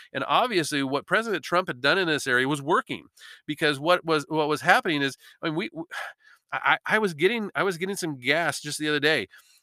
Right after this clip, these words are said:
and I, I made a comment to my wife that, "Man, you know what? I only paid four dollars and eighty-nine cents a gallon." <laughs> And she started laughing. She started laughing at me because she, she, she said, "You know, it's really funny that you, that,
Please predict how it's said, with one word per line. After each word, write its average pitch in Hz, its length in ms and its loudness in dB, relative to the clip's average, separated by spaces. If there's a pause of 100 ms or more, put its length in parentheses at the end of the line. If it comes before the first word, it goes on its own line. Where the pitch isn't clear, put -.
and 143 120 2
I, 139 160 4
I 135 120 0
made 208 180 0
a 185 60 -4
comment 143 480 0
to - 100 -6
my 110 160 0
wife 110 400 -2 (300)
that, 117 180 0
"Man, 175 300 -6
you 135 80 -2
know 170 100 2
what? 180 240 0 (260)
I 220 200 0
only 143 320 2
paid 117 560 0 (400)
four 226 260 6
dollars 190 400 4
and 151 80 -6
eighty-nine 156 420 2
cents 139 280 -4
a 135 40 -8
gallon." 117 480 -8 (600)
<laughs> 349 100 -2 (720)
And 202 140 0
she - 160 0
started 220 360 0
laughing. 185 460 0
She - 380 -8
started 233 200 4
laughing 170 380 4
at 127 140 4
me 107 140 -2
because 147 440 2 (360)
she, - 200 -12
she, - 160 -10
she 180 160 -4
said, 180 220 0
"You 180 80 -2
know, 190 240 4 (400)
it's 151 180 0
really 254 300 -2
funny 151 480 -2 (340)
that 143 220 2
you, 180 480 -2
that, 156 260 -4